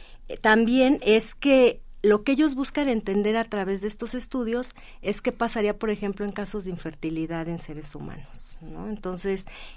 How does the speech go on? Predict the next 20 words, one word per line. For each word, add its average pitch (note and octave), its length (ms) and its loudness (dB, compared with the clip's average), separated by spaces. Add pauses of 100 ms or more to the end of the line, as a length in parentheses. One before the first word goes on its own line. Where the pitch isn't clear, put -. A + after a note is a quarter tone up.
eh, F3+ 240 0
a F3+ 120 0
través F#3+ 380 2
de A#3+ 140 2
someter G3 480 -2
a, G#3+ 180 2
a F3 140 0
este, G3+ 680 0
a F3+ 140 -4
este G3+ 240 -2
gusano, A3 400 -2
por A3+ 100 0
ejemplo, A#3 280 0
algo B3+ 120 2
interesante A3 580 0
que A3+ 100 -4
han, G#3+ 240 0
que - 140 -2
han A#3 160 2
visto A#3+ 480 0